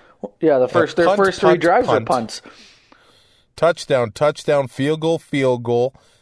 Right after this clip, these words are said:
Speaker 2: Then you had five consecutive punts,
Speaker 1: <laughs>
Speaker 2: field goal, safety, and then the game's over. But it, you put that with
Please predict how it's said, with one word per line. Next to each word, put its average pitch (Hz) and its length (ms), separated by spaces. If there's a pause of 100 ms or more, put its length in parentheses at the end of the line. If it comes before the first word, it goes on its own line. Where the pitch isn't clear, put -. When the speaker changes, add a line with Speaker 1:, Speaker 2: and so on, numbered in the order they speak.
(120)
Speaker 2:
Then 139 420
you 175 160
had 147 320
five 131 380
consecutive 123 840
punts, 107 500 (340)
Speaker 1:
<laughs> - 320
Speaker 2:
field 127 300
goal, 117 160
safety, 110 640
and 101 140
then 98 140
the 95 80
game's 95 340
over. 110 460
But 101 200
it, 117 240
you 110 200
put 127 260
that 110 260
with 104 360